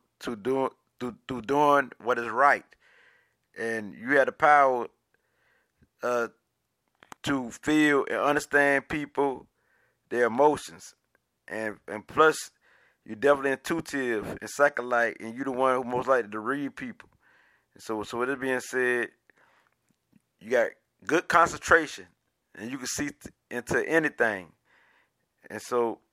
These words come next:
it, it's hard for people to get you out your, uh, out your, uh, concentration zone. 'Cause when you concentrate on something, you, like, stuck there. You know what I mean? Especially if you're researching on something t-, until you finish the project. You like to finish things off.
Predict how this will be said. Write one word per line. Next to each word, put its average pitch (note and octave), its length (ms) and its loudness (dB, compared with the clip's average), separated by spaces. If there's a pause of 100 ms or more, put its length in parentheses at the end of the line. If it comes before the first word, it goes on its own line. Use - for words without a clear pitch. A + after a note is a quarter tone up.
(340)
it, G2 120 -16 (100)
it's A#2 200 -10
hard D3+ 340 8
for C#3 80 -12
people F3+ 340 -6
to - 100 -10
get C#3+ 220 -4
you C#3+ 80 8
out C#3 100 4
your, C3 240 -2
uh, B2 280 6
out - 140 -2
your, A#2+ 320 2
uh, A#2 40 2
concentration C#3+ 720 0
zone. A2+ 420 2 (400)
'Cause A2+ 100 -6
when A#2 80 -4
you A#2 60 -8
concentrate C#3+ 460 2
on C3 80 2
something, B2+ 340 0
you, C3+ 80 -6
like, A#2 180 4
stuck - 400 2
there. C#3+ 360 4 (500)
You - 80 -10
know A2 60 -4
what A2 60 -6
I - 20 -6
mean? G#2+ 300 -8 (360)
Especially D3+ 360 -2
if C3 60 -8
you're C#3 100 -4
researching C3+ 500 0
on B2 120 0
something A#2+ 360 0
t-, G2 120 -10
until A#2 200 -6
you C3 100 -12
finish C#3 320 -2
the - 120 -8
project. C3+ 460 4
You B2+ 60 -12
like C3 140 2
to A2 60 -4
finish D#3 340 -2
things C3 360 0
off. C#3+ 440 6